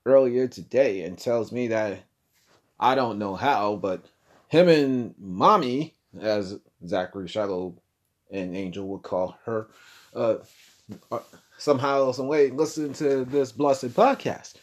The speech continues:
When he told me I was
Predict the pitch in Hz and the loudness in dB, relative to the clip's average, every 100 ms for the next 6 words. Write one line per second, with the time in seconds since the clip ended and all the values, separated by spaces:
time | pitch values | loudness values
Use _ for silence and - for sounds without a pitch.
0 | _ _ _ _ 101 113 110 180 247 220 | _ _ _ _ -8 -6 -2 -2 0 2
1 | 233 214 156 131 123 160 233 220 147 123 | 4 2 0 0 0 2 4 4 2 2
2 | 113 113 107 | 0 -2 -6